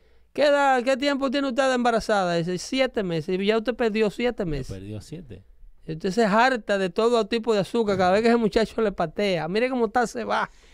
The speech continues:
Speaker 2: Sí, <laughs> eso,
Speaker 1: Eh.
Speaker 2: eso es lo que nunca entendí.
Speaker 1: Va a salir gordo igual que usted. Y usted lo va a hartar de grasa.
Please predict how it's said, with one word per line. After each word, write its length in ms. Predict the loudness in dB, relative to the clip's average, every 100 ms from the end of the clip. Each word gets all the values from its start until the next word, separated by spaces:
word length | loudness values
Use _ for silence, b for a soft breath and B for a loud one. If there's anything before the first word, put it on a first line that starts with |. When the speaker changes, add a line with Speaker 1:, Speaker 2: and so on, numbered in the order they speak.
| b b -12
Speaker 2:
Sí, 340 | -4 -2 -2
<laughs> 580 | -4 -6 -10 -10 -20 -10
eso, 240 | -6 -6
Speaker 1:
Eh. 160 | -6 -10 B -14
Speaker 2:
eso 160 | -10 -8
es 40 |
lo 80 | -6
que 100 | -8
nunca 220 | -8 -8
entendí. 180 | -6 0
Speaker 1:
Va 120 | 4 6
a 40 |
salir 320 | 6 6 6
gordo 400 | 8 10 10 6
igual 260 | 6 6 4
que 100 | 4
usted. 340 | 4 4 4
Y 40 | 2
usted 160 | 4
lo 100 | 6
va 100 | 8 6
a 40 |
hartar 500 | 4 2 6 6 6
de 120 | 2
grasa. 580 | 4 6 6 2 -4